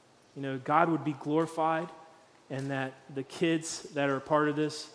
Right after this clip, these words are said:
would just absolutely grow in Jesus. So,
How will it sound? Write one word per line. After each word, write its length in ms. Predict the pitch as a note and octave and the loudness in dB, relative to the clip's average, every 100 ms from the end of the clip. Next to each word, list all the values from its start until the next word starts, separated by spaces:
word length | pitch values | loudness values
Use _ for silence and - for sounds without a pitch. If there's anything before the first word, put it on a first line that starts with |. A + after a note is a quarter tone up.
| - | -6
would 240 | C#3 C3+ | -4 -4
just 500 | A#2+ D#3 D3+ D3 - D3 | -2 0 0 -4 -8 0
absolutely 580 | D#3 - D3+ D3 C#3 | 0 0 -4 -4 -4
grow 340 | B2 C3 C3+ B2+ | -4 -2 0 -2
in 100 | A#2 | -6
Jesus. 500 | A#2 A2 G#2+ G2+ - - - - - - - - | -10 -12 -14 -16 -20 -20 -20 -20 -20 -20 -20 -14
So, 260 | - D3 | 0 0